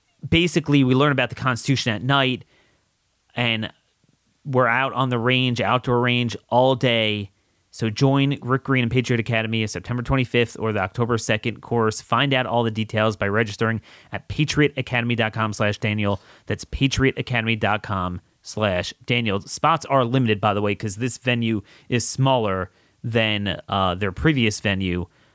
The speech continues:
Uh, so register today. And, and, uh, just so you know, we have a lot of listeners in Texas. Patriot Academy is hoping next year to have their own range somewhere in central Texas near where they're based.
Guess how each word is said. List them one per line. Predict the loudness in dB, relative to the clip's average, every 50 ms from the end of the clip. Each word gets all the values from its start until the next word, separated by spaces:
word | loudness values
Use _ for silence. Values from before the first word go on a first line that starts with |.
| _ _
Uh, | -6 -6 -4
so | -2 0 0
register | 0 2 2 0 0 -2 -4 -4 -4
today. | -2 -2 -2 0 0 0 -2
And, | -4 -6 -8 -12 -16 -20 -20 _ -6 -4
and, | -4 -4 -4 -4 -4
uh, | -4
just | -2 -2 -2 -2 -2
so | -2 -4
you | -4 -4 -2
know, | 0 2 2 4 2 2 0 -4 -6 -6
we | -4 -2
have | -2 0
a | 0
lot | 2 2 2
of | 2 0
listeners | 0 -2 0 0 0 -2 -2 -2
in | -6 -8
Texas. | -8 -4 -4 -4 -4 -4 -6 -8 -8
Patriot | -6 -4 -4 -4 -2 -4 -4
Academy | -6 -6 -4 -4 -4 -4 -4 -8 -10 -12 -10
is | -8 -8 -8 -8 -10
hoping | -8 -6 -4 -4 -4 -4 -6 -8 -8 -10 -14 -16 -20 -20 -20 -20 _ _
next | -10 -6 -4 -2 -2 -4 -4 -6 -10 -10 -10
year | -8 -6 -6 -6 -6
to | -8 -10 -10
have | -8 -8 -8 -6 -6
their | -8 -8 -8 -8 _ _ _ 0
own | 2 2 4 2 2 0 -2 -4 -6 -8
range | -12 -12 -6 -2 -2 -2 -2 -4 -8 -10 -12 -12 -14 -16 -16 _ _ _ _ _ _
somewhere | -6 -4 -2 0 0 0 0 2 2 2 2 0
in | -2 -2
central | -2 0 0 0 0 0 -2 -4 -4
Texas | -4 -4 -4 -4 -4 -4 -6 -6 -6 -6 -6 -8 -8
near | -8 -8 -8 -6 -6
where | -4 -4 -4 -4
they're | -6 -8
based. | -10 -6 -4 -2 -2 -2 -2 -6 -8 -10 -10 -10 -14